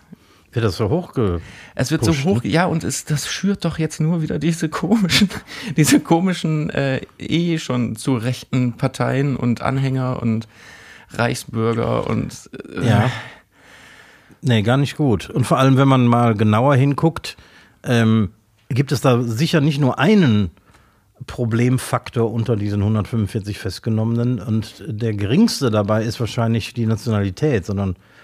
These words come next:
Speaker 1: zum
Speaker 2: Naja,
Speaker 1: Beispiel, dass es
Speaker 2: es
Speaker 1: alles
Speaker 2: ist
Speaker 1: Männer sind, zum Beispiel.
Speaker 2: Ja,
Speaker 1: Ist
Speaker 2: zum
Speaker 1: ja nun
Speaker 2: Großteil.
Speaker 1: auch,
Speaker 2: Und
Speaker 1: mhm.
Speaker 2: ich weiß nicht, ich hab so, so Interviews in den letzten Tagen gesehen im Fernsehen, wo es darum geht, ähm, äh, dass die Integration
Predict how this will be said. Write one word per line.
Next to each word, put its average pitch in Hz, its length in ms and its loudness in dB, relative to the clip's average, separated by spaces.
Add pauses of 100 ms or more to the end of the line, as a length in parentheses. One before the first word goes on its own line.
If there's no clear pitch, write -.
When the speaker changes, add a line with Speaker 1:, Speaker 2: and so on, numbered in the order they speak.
(200)
Speaker 1:
zum 117 180 -4
Speaker 2:
Naja, 113 280 4
Speaker 1:
Beispiel, 104 160 0
dass 113 160 2
es 95 120 -4
Speaker 2:
es - 240 -8
Speaker 1:
alles 110 240 0
Speaker 2:
ist 110 40 0
Speaker 1:
Männer 131 360 6
sind, 90 300 -2
zum - 180 -4
Beispiel. 95 440 -4 (520)
Speaker 2:
Ja, 117 160 2
Speaker 1:
Ist 113 100 -4
Speaker 2:
zum 117 100 0
Speaker 1:
ja 101 40 2
nun 98 120 2
Speaker 2:
Großteil. 143 400 0
Speaker 1:
auch, - 40 -12
Speaker 2:
Und 139 240 0
Speaker 1:
mhm. 107 300 0 (540)
Speaker 2:
ich 127 120 2
weiß 113 80 -2
nicht, 127 120 2
ich - 100 -6
hab - 100 -10
so, 123 160 0
so 110 140 -2
Interviews 120 420 -2
in 120 80 0
den 113 80 0
letzten - 180 -6
Tagen 120 300 0
gesehen 113 260 -2
im 113 120 -2
Fernsehen, 110 400 -2 (840)
wo 120 180 0
es 110 80 -2
darum 117 160 2
geht, 110 360 0
ähm, 107 440 0
äh, 52 260 -6 (640)
dass 123 160 -6
die 120 280 -6 (440)
Integration 127 1160 0